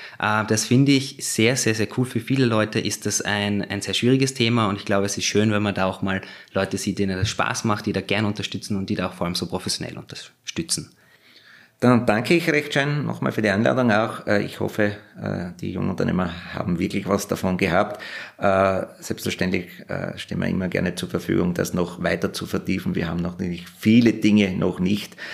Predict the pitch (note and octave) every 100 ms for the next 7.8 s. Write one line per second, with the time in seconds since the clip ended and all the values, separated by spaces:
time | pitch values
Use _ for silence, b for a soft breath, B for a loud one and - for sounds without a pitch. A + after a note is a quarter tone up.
0 | B B F#2+ F#2+ G2 G2+ F#2+ - G2 F2+
1 | F2+ G2+ F#2+ F2+ - F#2 F#2 - F2+ F2
2 | - F#2 F2+ F#2 F2+ F2+ F2+ F#2 F2+ -
3 | - F2 - G2 F#2+ F#2 E2 - - -
4 | - G2 F#2+ F#2 - - - F2+ - G2
5 | F#2+ F#2+ F#2 - F#2 F2 - G2 F#2+ F#2+
6 | - F#2 F2+ F#2 F#2 - G2+ G2+ - F#2
7 | G2 F#2 F2 E2+ F2+ F2 F#2